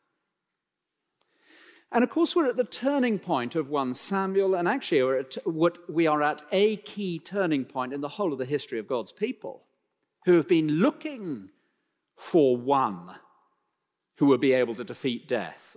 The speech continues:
all the way from Genesis chapter three, chapter five. And God's people have asked for a king.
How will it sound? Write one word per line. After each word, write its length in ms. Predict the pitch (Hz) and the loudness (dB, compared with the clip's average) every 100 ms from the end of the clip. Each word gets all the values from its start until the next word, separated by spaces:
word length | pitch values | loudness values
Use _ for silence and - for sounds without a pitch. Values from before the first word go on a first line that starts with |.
| - | 2
all 240 | 240 302 | 4 4
the 80 | 285 | 2
way 180 | 147 113 | 0 -2
from 180 | 147 117 | -6 -6
Genesis 420 | 123 104 - 110 | -6 -6 -10 -10
chapter 520 | - 110 _ - 104 | -10 -10 _ -12 -10
three, 680 | 101 - 170 226 143 113 - _ _ _ _ - | -10 -8 -4 -2 -4 -10 -18 _ _ _ _ -14
chapter 260 | 110 147 | -12 -10
five. 560 | 135 - 269 90 - _ _ _ _ _ _ _ _ _ _ - | -10 -10 -12 -18 -20 _ _ _ _ _ _ _ _ _ _ -4
And 180 | 127 120 | -4 2
God's 220 | 147 143 | 2 4
people 240 | 170 175 | 6 6
have 260 | 196 202 285 | 6 4 4
asked 200 | 302 - | 4 0
for 140 | 311 | 4
a 60 | 226 | 2
king. 400 | - 180 104 | 2 -4 -4